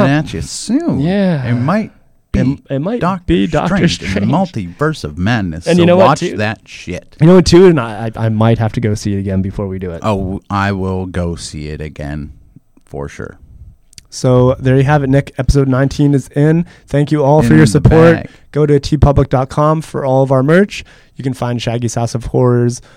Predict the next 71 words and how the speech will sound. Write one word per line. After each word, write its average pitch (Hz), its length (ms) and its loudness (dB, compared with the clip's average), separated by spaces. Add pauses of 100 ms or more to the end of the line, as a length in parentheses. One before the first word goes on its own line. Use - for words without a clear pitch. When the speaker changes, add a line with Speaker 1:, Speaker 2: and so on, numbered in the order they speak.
(200)
Speaker 1:
on 110 400 -4 (100)
Instagram, 139 560 -2
Shaggy's 113 360 -6
House 110 180 -8
of 104 80 -10
Horrors, 156 400 -2
or 127 260 2
the 123 160 -2
same 123 360 -2
name 147 360 -2 (400)
on 117 300 -4
Facebook. 175 560 2
You 131 80 -2
can 120 120 -2
hop 120 200 -2
in 127 80 0
our 120 100 0
D 123 140 -2
Ms. 135 260 2
You 127 60 -2
can 127 100 0
talk 143 220 0
to 147 100 -2
us 143 160 -2
whenever 160 540 2
Speaker 2:
Yeah. 151 260 0
Speaker 1:
about 143 300 2
whatever. 160 480 4 (200)
You 139 120 2
can 135 80 0
come 147 180 -2
on 151 80 0
the 147 60 -4
show 151 260 0
if 160 140 0
you 156 100 0
want. 170 340 0
Speaker 2:
Send - 360 2
Speaker 1:
Don't 185 100 4
Speaker 2:
us, - 60 4
Speaker 1:
forget, 156 200 4
Speaker 2:
uh, 160 220 0
questions, 131 640 0
Speaker 1:
don't, 110 80 -2
Speaker 2:
mailbag 117 440 0
Speaker 1:
don't, 131 80 -2
yeah, 160 100 2
Speaker 2:
questions. 139 400 2
Speaker 1:
don't, - 80 -6
Speaker 2:
We 110 80 0
didn't 127 180 4
have 131 320 2
any 107 160 2
this 98 140 2
Speaker 1:
no, 123 420 4
Speaker 2:
week. 107 120 2
We 113 100 4
Speaker 1:
yeah, 120 60 4
Speaker 2:
need 127 120 2
some. 127 140 4
Speaker 1:
don't, 87 120 0
Speaker 2:
Send 98 200 -2
Speaker 1:
don't 123 80 6
Speaker 2:
them, - 80 2
Speaker 1:
be 156 100 6
a 165 60 6
Speaker 2:
send 95 140 0
them, - 0 -
Speaker 1:
stranger. 143 340 4
Speaker 2:
send 117 160 4
them. 73 320 -8